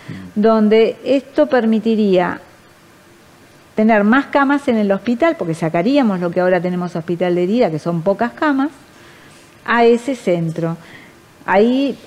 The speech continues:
Speaker 2: hasta quirófanos de poder hacer cosas simples, como son fístulas en los pacientes que están en diálisis.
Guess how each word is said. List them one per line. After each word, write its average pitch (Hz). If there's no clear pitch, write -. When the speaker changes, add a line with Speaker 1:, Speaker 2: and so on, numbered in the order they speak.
Speaker 2:
hasta 175
quirófanos 254
de 190
poder 180
hacer 196
cosas 202
simples, 202
como 170
son 180
fístulas 185
en 180
los 165
pacientes 175
que 170
están 180
en 175
diálisis. 190